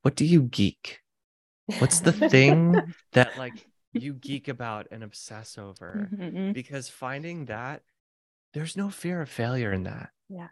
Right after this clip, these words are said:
Speaker 1: They
Speaker 3: Yeah.
Speaker 1: love it too much to fear failure.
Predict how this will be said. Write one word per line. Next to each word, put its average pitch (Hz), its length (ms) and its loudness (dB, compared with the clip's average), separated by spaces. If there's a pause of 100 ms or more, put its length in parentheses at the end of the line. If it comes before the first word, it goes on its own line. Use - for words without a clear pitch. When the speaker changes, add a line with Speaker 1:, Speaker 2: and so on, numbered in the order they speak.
(300)
Speaker 1:
They 139 100 8
Speaker 3:
Yeah. 143 80 0
Speaker 1:
love 151 180 4
it 185 160 0
too 151 340 -2
much 131 480 -2
to 120 140 4
fear 113 280 6
failure. 104 600 4